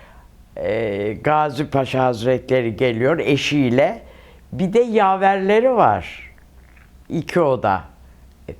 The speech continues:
O, ona bir duş yaptırıyor. Tenekecileri çağırıyor. Tenekeden bir kabin yaptırıyor. Onu Amerikan beziyle kaplıyor.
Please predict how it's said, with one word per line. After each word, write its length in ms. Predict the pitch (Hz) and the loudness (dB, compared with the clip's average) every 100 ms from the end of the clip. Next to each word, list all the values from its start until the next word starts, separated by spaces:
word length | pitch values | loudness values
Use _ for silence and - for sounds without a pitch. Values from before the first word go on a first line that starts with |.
| - - - - - - - - - | -20 -20 -20 -20 -20 -20 -20 -20 -20
O, 540 | - 87 151 165 160 175 180 110 85 120 95 - - | -14 -4 2 4 4 2 0 -6 -10 -14 -14 -20 -4
ona 480 | 139 190 226 247 | 0 2 2 0
bir 200 | 233 233 | -2 -2
duş 280 | 151 214 - | 0 0 0
yaptırıyor. 540 | 165 143 - 131 127 127 | 0 0 -4 -4 -2 -2
Tenekecileri 1000 | 147 185 190 175 180 180 175 170 190 190 | -2 -2 0 0 0 0 0 0 -2 -4
çağırıyor. 600 | 135 107 107 104 143 202 - - - - - - - - - - - - - - | -2 0 0 -2 -4 -6 -12 -20 -20 -20 -20 -20 -20 -20 -20 -20 -20 -20 -20 -8
Tenekeden 720 | 180 202 208 196 185 202 233 - - - - - - - - - - | -2 -2 0 0 2 0 -2 -10 -20 -20 -20 -20 -20 -20 -20 -18 -6
bir 240 | 208 - | -6 -6
kabin 500 | - 185 190 240 226 | -4 -2 -2 -2 0
yaptırıyor. 640 | 165 139 - 135 127 113 98 | 0 0 -4 -6 -2 -2 0
Onu 360 | 196 226 - | 0 0 0
Amerikan 640 | 190 208 214 214 214 226 | -2 -2 -4 -4 -4 0
beziyle 600 | 185 175 165 180 165 165 | 2 2 0 2 2 2
kaplıyor. 800 | 160 156 151 - 135 131 156 170 | 0 -2 -2 -2 0 2 0 -6